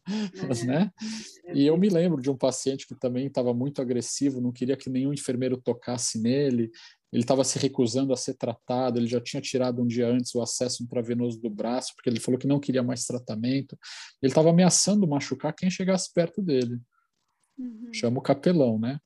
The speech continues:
Speaker 1: Aí
Speaker 2: Chama o
Speaker 1: chamaram o
Speaker 2: capelão
Speaker 1: capelão,
Speaker 2: fora.
Speaker 1: sentei
Speaker 2: Uhum.
Speaker 1: na frente desse senhor, e ele começou a gritar comigo. Ele falou, "Eu não quero mais ser tratado. Você entende?" Eu, aí ele começou a me citar uma lista de problemas de saúde que ele tinha, né?
Speaker 2: Uhum.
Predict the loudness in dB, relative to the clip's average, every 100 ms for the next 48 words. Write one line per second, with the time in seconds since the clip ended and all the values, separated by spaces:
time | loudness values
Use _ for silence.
0 | -12 -10 -10 -6 2 4 6 6 4 0
1 | 6 6 8 6 4 -2 -14 -16 -18 _
2 | 2 2 4 4 6 4 4 2 2 0
3 | 0 -2 -2 -2 0 -2 -6 _ _ _
4 | _ _ _ _ -2 -2 0 -2 0 2
5 | 2 0 0 -2 -2 -2 -2 -2 -6 -4
6 | 0 0 0 -2 -2 -2 -4 -4 -6 -4
7 | -4 -2 -4 -2 -2 -4 -6 -14 -20 -20
8 | _ _ -6 -2 -2 2 4 6 8 8
9 | 8 8 4 4 2 2 -2 -2 0 0
10 | 2 0 0 2 2 0 -2 -2 -4 -2
11 | -2 0 0 -2 -4 -6 -4 -4 -6 -4
12 | -2 0 0 2 4 2 -2 _ _ _
13 | _ _ -2 -2 -4 -8